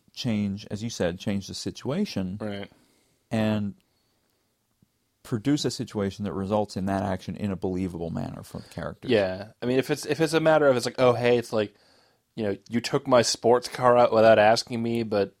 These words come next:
Speaker 2: that's okay because, you know, it was an emergency and, you know, it didn't get damaged, so, like, you know, whatever, I'll let it slide," you know, versus, like, "By the way, I fucked your boyfriend," <laughs> you know?
Speaker 1: Right.
Speaker 2: That, you know, there's,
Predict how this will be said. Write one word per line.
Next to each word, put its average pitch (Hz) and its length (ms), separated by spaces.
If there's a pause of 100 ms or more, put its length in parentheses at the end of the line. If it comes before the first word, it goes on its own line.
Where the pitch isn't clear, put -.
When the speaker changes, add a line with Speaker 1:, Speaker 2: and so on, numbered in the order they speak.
(360)
Speaker 2:
that's 135 280
okay 120 460
because, 110 340
you 113 60
know, 107 140
it 113 100
was 120 140
an 117 80
emergency 113 760
and, 107 80
you 107 60
know, 101 180
it 117 160
didn't 120 220
get 113 240
damaged, 107 400
so, 110 80
like, 107 120
you 107 60
know, 110 120
whatever, 104 380
I'll 107 160
let 104 140
it 95 80
slide," 101 580 (360)
you 123 60
know, 113 80
versus, 113 420
like, 101 240 (500)
"By 127 220
the 120 120
way, 123 180
I 101 80
fucked - 360
your 110 80
boyfriend," 101 840
<laughs> - 60
you 139 100
know? 117 100 (580)
Speaker 1:
Right. 95 240
Speaker 2:
That, 120 360
you 127 140
know, 107 220 (720)
there's, 101 320